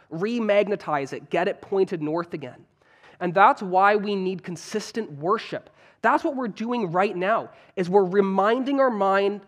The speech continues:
of what we really believe. We're reminding of our hearts of what's most important. We're reminding our wills of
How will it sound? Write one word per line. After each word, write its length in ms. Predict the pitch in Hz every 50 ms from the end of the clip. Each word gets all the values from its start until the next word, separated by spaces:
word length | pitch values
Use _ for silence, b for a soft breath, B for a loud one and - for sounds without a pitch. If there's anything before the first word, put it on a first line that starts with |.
| B B B
of 140 | 180 156 165
what 200 | 175 185 - 190
we 120 | 190 190
really 500 | 170 156 147 175 196 202 202 208 208 202 202 B B B
believe. 420 | 180 170 165 165 151 135 120 - 165
We're 140 | 165 185
reminding 540 | 185 185 202 190 196 208 220 233 226 247 233
of 100 | 196 180 - -
our 100 | 180 180
hearts 500 | 165 - - - - 214 190 156 147 -
of 140 | 190 165 147
what's 240 | 160 175 170 - 190
most 360 | 175 180 185 214 202 - -
important. 560 | 196 180 - - - 175 185 175 147 120 110 _ _ _ -
We're 120 | 165 180 185
reminding 600 | 185 196 190 196 208 214 226 247 226 254 247 233
our 140 | 220 202
wills 540 | 185 165 160 160 180 208 214 214 175 147 - -
of 160 | 175 165 -